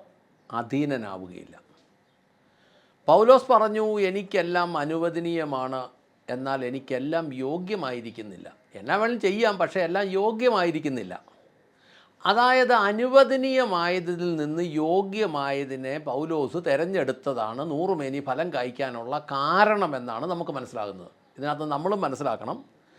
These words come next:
അനുവദനീയമായതിൽ നിന്ന് യോഗ്യമായത് തിരഞ്ഞെടുത്താൽ മാത്രമേ നമുക്ക്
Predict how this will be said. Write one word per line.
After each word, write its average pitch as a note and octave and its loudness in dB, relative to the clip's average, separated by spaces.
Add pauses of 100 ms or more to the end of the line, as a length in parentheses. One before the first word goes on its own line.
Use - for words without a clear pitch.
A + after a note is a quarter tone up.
(420)
അനുവദനീയമായതിൽ A#3 6 (140)
നിന്ന് E3 -4 (220)
യോഗ്യമായത് E3+ -2 (100)
തിരഞ്ഞെടുത്താൽ C#3+ 0 (140)
മാത്രമേ C#3 -4 (1900)
നമുക്ക് D3+ 0